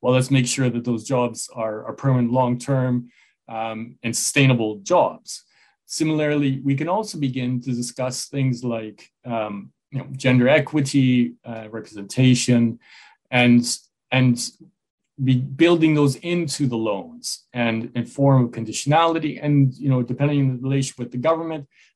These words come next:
they can, the government itself can, you know, create all kinds of incentives to really drive loans in a particular direction and to encourage society to, to move along. So again, uh, the German K F W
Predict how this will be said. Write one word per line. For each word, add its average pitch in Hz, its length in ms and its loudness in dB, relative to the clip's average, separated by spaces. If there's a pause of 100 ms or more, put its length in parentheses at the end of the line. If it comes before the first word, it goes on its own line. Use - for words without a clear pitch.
they 139 100 0
can, 135 300 0
the 127 100 -2
government 156 420 0
itself 120 600 -6
can, 120 400 -4 (360)
you 135 80 -4
know, 123 160 -4
create 143 280 -6
all 151 200 -2
kinds 143 240 -6
of 131 60 -2
incentives 120 880 -6 (360)
to 127 120 0
really 123 540 6 (260)
drive 139 600 2
loans 123 360 0
in 117 80 -4
a - 20 -12
particular 120 480 -4
direction 113 600 -6 (220)
and 120 120 0
to 123 100 6
encourage 143 540 6
society 110 720 -2 (460)
to, 110 400 2
to 123 120 -2
move 117 160 6
along. 104 300 -6
So 120 160 -4
again, 127 480 2
uh, 113 200 -4
the 113 120 -12
German 123 320 2
K 117 140 -4
F - 140 -10
W 135 540 0